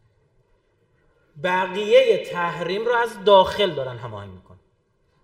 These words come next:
حکایت اینه که یه دیواری دارن میکشن، اون طرف خوب قیرگونی کردن، قشنگ بتون ریزی کردن،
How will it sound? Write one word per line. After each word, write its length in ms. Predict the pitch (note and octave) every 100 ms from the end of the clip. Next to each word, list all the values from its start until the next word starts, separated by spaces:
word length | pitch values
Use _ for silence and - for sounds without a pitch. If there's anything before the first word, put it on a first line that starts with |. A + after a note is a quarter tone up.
| _ _ _ _ _ _ _ _ _ _ _ _ _ _ _ _ _ _ _ _ _ _ _ _ _ _ _ _ _ _ _ _ _ -
حکایت 520 | D#3+ F3+ F3 G3+ G#3
اینه 200 | G#3 F#3
که 120 | C#3+
یه 120 | D#3+
دیواری 440 | F3+ E3+ E3 F3+ G3+
دارن 240 | G3 F3
میکشن، 760 | E3+ D#3 D3+ D#3 D3 D3 C#3 C#3+ _ _ _ _ -
اون 140 | F#3+
طرف 320 | F#3+ F#3 F#3+
خوب 340 | F#3+ - G3 E3
قیرگونی 460 | E3 D3+ D#3+ E3+
کردن، 540 | D#3 B2+ G#2+ G#2 F#2+ G2+
قشنگ 380 | C3 C3+ E3 E3+
بتون 280 | D3+ D#3 C#3+
ریزی 260 | C#3 C#3 D#3+
کردن، 500 | C#3 B2+ C3+ A#2+